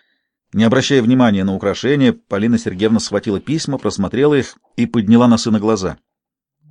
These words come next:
Хотя женщина и пыталась держать лицо и по-прежнему вести себя en grande dame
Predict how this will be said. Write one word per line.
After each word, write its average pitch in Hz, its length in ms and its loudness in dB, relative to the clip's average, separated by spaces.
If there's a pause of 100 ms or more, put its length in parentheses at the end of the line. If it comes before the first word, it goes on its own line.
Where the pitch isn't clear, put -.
Хотя 170 280 -8
женщина 170 340 0
и 175 60 -2
пыталась 135 680 -2 (640)
держать 117 580 2
лицо 123 680 0 (540)
и 104 120 0
по-прежнему 107 640 2
вести 110 380 -4
себя 107 420 0
en 104 220 2
grande 101 260 0
dame 143 320 0